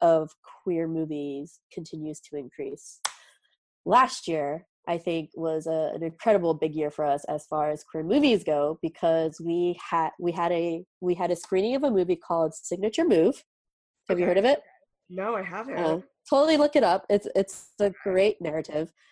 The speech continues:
Speaker 1: It was the first time in our, and it was during our ten-year anniversary. It was the first time ever that we had a narrative of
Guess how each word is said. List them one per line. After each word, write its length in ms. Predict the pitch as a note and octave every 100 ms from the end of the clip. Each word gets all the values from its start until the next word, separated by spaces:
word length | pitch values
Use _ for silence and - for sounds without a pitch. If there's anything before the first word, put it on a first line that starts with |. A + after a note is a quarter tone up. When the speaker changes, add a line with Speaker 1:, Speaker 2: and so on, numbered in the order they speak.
| _ _
Speaker 1:
It 220 | - G3 -
was 220 | G#3 G#3
the 140 | A3
first 400 | G#3+ - C4+ D4+
time 320 | - A#3 A3+ A3
in 260 | G3+ G3+
our, 300 | - F#3 F#3 -
and 140 | C#4+
it 140 | E4
was 160 | C4+ A#3+
during 300 | B3+ C#4 C#4+
our 100 | A#3
ten-year 340 | A3 B3 A#3+ A#3
anniversary. 680 | G#3+ G3+ G#3 G#3 F3 D3 - _
It 100 | -
was 120 | A3 A3+
the 80 | A#3
first 260 | - E4+ A#4+ -
time 200 | F4 E4 -
ever 440 | B3+ A3 F3+ F3 _ _ A#3
that 180 | A#3
we 340 | A3 A#3 C#4 D4+
had 480 | A#3 B3 A3+ G#3+ G#3+
a 140 | G3+ G#3
narrative 720 | F#3+ F#3 A3 B3 E4 F4 G4 - _ _ -
of 380 | A3 A#3 A#3+